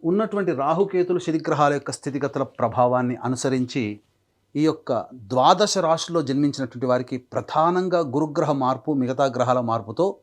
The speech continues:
భవిష్యత్తు ఎలా ఉండబోతుంది, పద్దెనిమిది అక్టోబర్ నుంచి ఐదు డిసెంబర్ మధ్యకాలంలో ఎటువంటి మార్పులు చే-, చోటు చేసుకుంటాయి,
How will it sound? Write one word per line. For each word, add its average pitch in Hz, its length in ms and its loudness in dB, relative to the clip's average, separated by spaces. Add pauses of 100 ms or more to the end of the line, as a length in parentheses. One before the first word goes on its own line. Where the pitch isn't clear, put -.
భవిష్యత్తు 202 580 2
ఎలా 139 360 2
ఉండబోతుంది, 120 720 -2 (760)
పద్దెనిమిది 156 420 0
అక్టోబర్ 139 400 0
నుంచి 151 260 -2 (440)
ఐదు 147 220 2
డిసెంబర్ 139 360 -4
మధ్యకాలంలో 127 880 0 (420)
ఎటువంటి 190 380 0
మార్పులు 160 560 -2 (100)
చే-, 139 180 -2 (340)
చోటు 147 340 -2
చేసుకుంటాయి, 110 580 -6